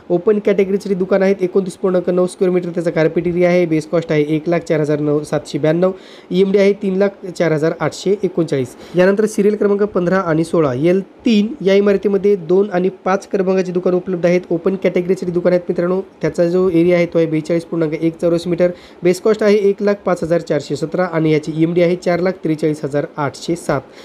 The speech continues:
नंतर सिरियल क्रमांक सतरा आणि अठरा, एल थ्री या इमारतीमध्ये तीन आणि चार क्रमांकाचे दुकान आहे. Open कॅटेगरीसाठी दुकान आहेत, पस्तीस पूर्णांक सात त्याचा carpet area आहे Square मीटरमध्ये आणि त्याची base cost आहे एक लाख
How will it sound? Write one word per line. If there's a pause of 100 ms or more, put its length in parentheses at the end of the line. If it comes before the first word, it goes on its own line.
(200)
नंतर
सिरियल
क्रमांक
सतरा
आणि
अठरा, (100)
एल
थ्री
या
इमारतीमध्ये
तीन
आणि
चार
क्रमांकाचे
दुकान
आहे. (500)
Open
कॅटेगरीसाठी
दुकान
आहेत, (100)
पस्तीस
पूर्णांक
सात
त्याचा
carpet (100)
area
आहे
Square
मीटरमध्ये (320)
आणि
त्याची
base
cost
आहे
एक
लाख